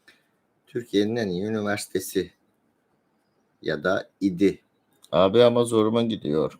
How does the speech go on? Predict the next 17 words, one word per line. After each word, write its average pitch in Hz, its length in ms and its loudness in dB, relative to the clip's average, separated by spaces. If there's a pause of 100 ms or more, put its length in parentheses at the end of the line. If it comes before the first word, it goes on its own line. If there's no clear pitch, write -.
(140)
Karı 101 300 0
üç - 340 -4
yüz 110 200 -4
bin 107 200 2
geride 104 400 2
benden 98 400 0
aynı 98 380 -2
bölüme 87 340 -2
girdik. 73 600 -10
Çünkü - 340 -10
sen 101 160 -2
erkeksin. 95 600 -6 (1600)
Sen - 320 -6
oturup 104 420 -6
sike - 300 -4
sike - 260 -8
çalışacaksın. 95 920 -4